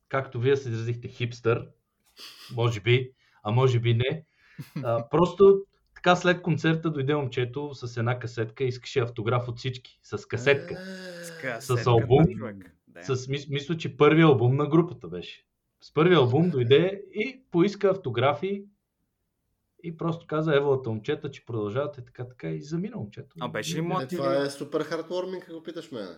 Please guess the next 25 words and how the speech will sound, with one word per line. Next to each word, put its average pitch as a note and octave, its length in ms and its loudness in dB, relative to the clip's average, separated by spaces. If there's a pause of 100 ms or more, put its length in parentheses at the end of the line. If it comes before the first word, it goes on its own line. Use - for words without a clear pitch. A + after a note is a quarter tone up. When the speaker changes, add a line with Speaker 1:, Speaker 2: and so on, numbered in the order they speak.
(120)
Speaker 3:
Супер C#3 380 -10
готин C#3+ 300 -8
мув D3 340 -14
от - 60 -20
него G2+ 200 -18
Speaker 1:
Е, - 40 -20
Speaker 3:
страна. G3 240 0
Speaker 1:
ми, F#3 180 -2
мисля, G#3 280 -2
че - 160 -16
беше D#4+ 520 -2 (320)
някъде C4+ 360 -10
или G#3 300 -4
колкото G3+ 400 4
нас, D3 300 4
или G3+ 180 -2
да G3 320 2
е F#3 60 -2 (400)
няколко F#3+ 360 -4
годинки F#3+ 380 -6
по-, F3 260 -8 (100)
по-голям. A2+ 440 0 (360)
Speaker 2:
Окей, A#2 180 -2
Speaker 1:
Две-три, A2 300 -6
Speaker 2:
окей. G#2+ 180 -18